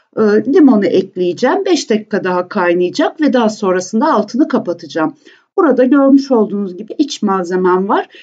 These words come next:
İç malzemem de kadayıf ve, e, cevizden oluşuyor, çekilmiş cevizden. Onu daha sonra hazırlayacağız.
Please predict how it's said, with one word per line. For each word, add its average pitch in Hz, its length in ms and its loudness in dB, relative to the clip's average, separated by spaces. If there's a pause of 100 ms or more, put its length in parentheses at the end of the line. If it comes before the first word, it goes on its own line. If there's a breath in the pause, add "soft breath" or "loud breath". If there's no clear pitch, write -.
(160 soft breath)
İç - 180 -4
malzemem 220 680 4
de 349 180 0 (460 soft breath)
kadayıf 285 500 4
ve, 311 320 2
e, 233 260 4 (1080)
cevizden 226 500 2
oluşuyor, 156 480 0
çekilmiş 196 520 -4
cevizden. 175 580 -4
Onu 277 220 6
daha 226 200 2
sonra 214 340 -2
hazırlayacağız. 180 800 -2